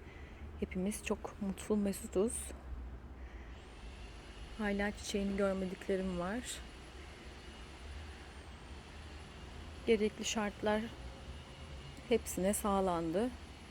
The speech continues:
Bazen canı isteyen açıyor, canı istemeyen açmıyor, öyle söyleyeyim. Ama genel olarak, e, çoğu çiçek açtı. Görmediğim türler var. Şimdi sıra onlarda.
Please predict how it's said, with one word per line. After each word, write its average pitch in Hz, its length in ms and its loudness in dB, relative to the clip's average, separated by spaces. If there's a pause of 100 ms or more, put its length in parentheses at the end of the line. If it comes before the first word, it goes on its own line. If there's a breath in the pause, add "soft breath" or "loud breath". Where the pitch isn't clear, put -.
(340 loud breath)
Bazen 208 400 6
canı 202 220 4
isteyen 185 360 4
açıyor, 190 480 4
canı 185 180 4
istemeyen 185 400 2
açmıyor, 180 480 0
öyle 175 200 2
söyleyeyim. 175 420 2 (1120 loud breath)
Ama 220 160 10
genel 220 420 8
olarak, 190 600 6 (560 loud breath)
e, 196 720 6
çoğu 208 380 10 (1080)
çiçek - 320 4 (120)
açtı. 202 520 2 (640)
Görmediğim 196 460 4
türler 185 360 2
var. 185 220 2 (600)
Şimdi 185 220 0
sıra 214 200 0
onlarda. 185 460 2